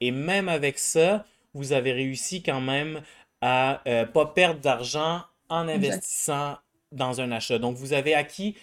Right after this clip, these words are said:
Speaker 1: une propriété qui est maintenant, qui s'autofinance, on peut dire, avec la, la location. Puis c'est même pas, vous faites même pas de la location à cent pour cent du temps. Vous en
Speaker 2: Non.
Speaker 1: profitez quand même souvent. Puis s'il y a des semaines où il est pas loué,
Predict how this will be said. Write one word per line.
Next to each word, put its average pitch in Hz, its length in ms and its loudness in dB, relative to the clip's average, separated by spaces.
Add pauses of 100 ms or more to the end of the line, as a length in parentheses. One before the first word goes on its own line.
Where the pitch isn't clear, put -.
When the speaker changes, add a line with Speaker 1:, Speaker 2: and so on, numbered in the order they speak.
(200)
Speaker 1:
une 196 180 -2
propriété 170 880 -2 (340)
qui 147 200 -6
est 143 40 0
maintenant, 143 500 -2 (540)
qui 139 160 -14
s'autofinance, 156 1700 -4
on 147 60 -4
peut 127 180 -4
dire, 147 220 0
avec 131 200 -4
la, 120 240 2
la 117 120 0
location. 120 540 -2
Puis - 160 -8
c'est 151 120 -6
même 151 220 -4
pas, 190 220 0
vous 170 80 -6
faites 151 220 -2
même 160 160 -4
pas 185 80 0
de 170 60 -2
la 147 80 2
location 135 440 -4
à 143 60 -6
cent 143 200 -6
pour 135 160 -12
cent 135 160 -6
du 120 120 -10
temps. 156 220 -2 (340)
Vous 143 160 -6
en 147 40 0
Speaker 2:
Non. 135 60 -2
Speaker 1:
profitez 220 400 0
quand 160 160 -6
même 147 200 -6
souvent. 151 560 -2 (380)
Puis 139 100 -10
s'il 160 180 -4
y 160 40 6
a - 20 -2
des 143 140 -4
semaines 175 260 -4
où 175 60 -4
il 151 100 -4
est 135 60 -2
pas 135 140 -4
loué, 147 460 -2